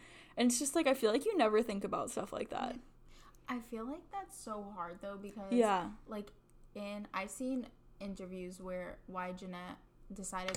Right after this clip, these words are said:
Speaker 2: to write her book that, and people are like, "That's so harsh, like, disrespectful."
Speaker 1: Yeah.
Speaker 2: And she said in the interview, for the people who have been abused by their parents,
Speaker 1: Yeah.
Speaker 2: they will get the title.
Speaker 1: Yeah, so
Speaker 2: And
Speaker 1: this person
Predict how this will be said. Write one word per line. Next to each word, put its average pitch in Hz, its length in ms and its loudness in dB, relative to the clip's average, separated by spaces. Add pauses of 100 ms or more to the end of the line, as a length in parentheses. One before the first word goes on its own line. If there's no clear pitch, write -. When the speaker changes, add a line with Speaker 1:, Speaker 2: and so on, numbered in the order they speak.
Speaker 2:
to 190 160 -4 (120)
write 180 160 -2
her 196 120 -4
book 185 260 -4
that, 185 280 -2 (240)
and 214 100 -2
people 220 220 -2
are 202 100 -2
like, 180 220 -6
"That's 185 240 -6
so 180 260 -8 (140)
harsh, 214 320 -2
like, 190 180 -8
disrespectful." 190 440 0
Speaker 1:
Yeah. 226 300 8 (320)
Speaker 2:
And 226 180 6
she 262 140 8
said 311 240 0
in 226 200 0
the 208 120 -2
interview, 185 580 -2 (560)
for 220 220 -4
the 214 100 -4
people 226 460 -2
who 254 140 0
have 220 220 -4
been 208 140 -4
abused 185 640 -6
by 185 160 -6
their 180 180 -2
parents, 175 300 -4
Speaker 1:
Yeah. 202 260 10 (400)
Speaker 2:
they 190 280 0
will 185 160 -2
get 165 240 -4
the 156 80 -8
title. - 500 -8 (140)
Speaker 1:
Yeah, 220 300 6 (100)
so 277 380 8
Speaker 2:
And 233 160 2
Speaker 1:
this 247 260 6
person 381 360 0